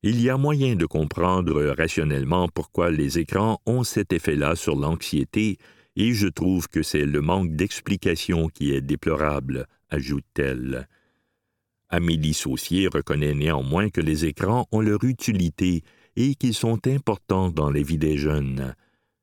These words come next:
Elle considère qu'il faut toutefois trouver un équilibre pour réduire les impacts négatifs de cette technologie.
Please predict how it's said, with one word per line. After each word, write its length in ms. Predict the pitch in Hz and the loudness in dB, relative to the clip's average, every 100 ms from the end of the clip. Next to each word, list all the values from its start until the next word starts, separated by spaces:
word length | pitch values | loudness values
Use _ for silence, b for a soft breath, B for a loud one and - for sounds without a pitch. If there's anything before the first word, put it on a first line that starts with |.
| _ | _
Elle 220 | 85 73 | -2 -2
considère 680 | - 85 - 69 69 78 - | 0 -2 -2 -2 0 0 -2
qu'il 180 | 78 71 | -4 -4
faut 200 | - 73 | -2 -2
toutefois 380 | - - 95 87 | -2 -2 0 -2
trouver 420 | - 78 76 90 | 0 0 2 2
un 140 | 76 | 2
équilibre 680 | 87 95 85 73 85 80 80 | 0 0 0 2 0 0 -2
pour 240 | 73 80 76 | 0 -2 0
réduire 460 | 104 107 95 90 | 0 0 0 0
les 240 | 73 69 76 | 0 -2 -2
impacts 460 | 73 - 80 - | -2 -2 -4 -2
négatifs 680 | 104 120 104 92 - 85 - | -2 0 0 -2 -2 -2 -2
de 160 | 71 73 | -4 -4
cette 280 | - 73 - | -2 -6 -4
technologie. 800 | - - - 82 78 78 73 69 | -4 -4 -2 0 0 0 -2 -8